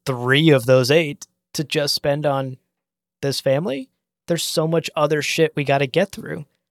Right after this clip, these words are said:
And I agree. It's, it just doesn't seem like there's enough time. Okay, Brett, let's wrap up. What are your final thoughts on episode eight now that we have discussed it?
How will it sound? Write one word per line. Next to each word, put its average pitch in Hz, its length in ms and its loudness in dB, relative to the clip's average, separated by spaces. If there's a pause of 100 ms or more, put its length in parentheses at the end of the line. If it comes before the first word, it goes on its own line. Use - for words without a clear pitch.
(600)
And 143 120 -2
I 127 80 4
agree. 165 240 -2
It's, - 180 -10
it - 220 -12
just - 320 -12
doesn't 135 240 -2
seem 131 160 -4
like 123 160 -2
there's 113 160 -8
enough 113 180 -8
time. 117 300 -8 (1400)
Okay, 147 200 4
Brett, 123 280 4 (1300)
let's - 400 0 (220)
wrap 127 300 4 (280)
up. 139 280 4 (1160)
What 156 240 4
are 151 120 4
your 139 180 2
final 127 380 0
thoughts - 480 -6 (400)
on 127 200 -2
episode 127 400 0
eight 123 280 -2
now 123 180 -2
that 117 160 0
we 113 140 -4
have 110 160 -6
discussed - 480 -10
it? - 140 -12